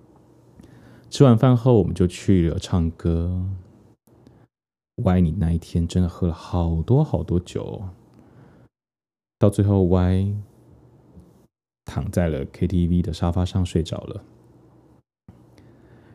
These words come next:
K 不知道该怎么办的看着我，我就跟他说：“好吧，我送你们回去好了。”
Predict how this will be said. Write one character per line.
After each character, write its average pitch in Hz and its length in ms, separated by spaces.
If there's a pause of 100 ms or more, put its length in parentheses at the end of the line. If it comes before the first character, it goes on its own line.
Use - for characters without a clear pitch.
K 147 140
不 147 140
知 156 40
道 147 60
该 139 100
怎 117 140
么 87 60
办 101 160
的 98 40
看 101 220
着 85 160
我， 60 340 (800)
我 - 80
就 92 60
跟 98 100
他 101 80
说 101 320
：“好 95 140
吧， 95 340
我 82 160
送 95 220
你 85 60
们 80 60
回 - 140
去 - 160
好 - 200
了。” - 260